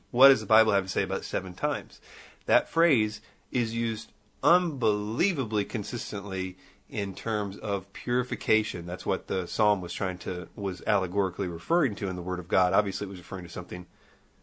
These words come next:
some other previous pur-, purification that must have been well known, and I saw why it was well known, <clears throat> because it's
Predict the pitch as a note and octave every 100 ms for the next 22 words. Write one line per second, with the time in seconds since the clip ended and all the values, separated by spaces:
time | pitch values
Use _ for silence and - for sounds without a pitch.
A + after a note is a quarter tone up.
0 | _ _ - F#2+ G2+ F#2 - B2 A#2+ G2
1 | F2 - G2 - - G#2+ - A2 G2+ F#2
2 | G2+ G#2 G2+ F#2+ F2+ F2 F2+ D#3 C3+ F#2
3 | E2+ F2+ - A2+ F2 F#2+ A#2 F2+ F2 F#2
4 | F2+ C3+ F#2 - _ C#3 B2 G#2+ - G2
5 | - - - - - A#2+